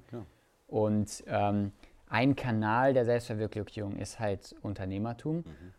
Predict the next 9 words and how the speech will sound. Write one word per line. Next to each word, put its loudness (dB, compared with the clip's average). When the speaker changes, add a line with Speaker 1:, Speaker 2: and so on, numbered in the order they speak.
Speaker 2:
Und -4
deswegen 0
ist -4
das -4
ein -2
riesen 0
Trendthema. -4
Und 2
deswegen, 2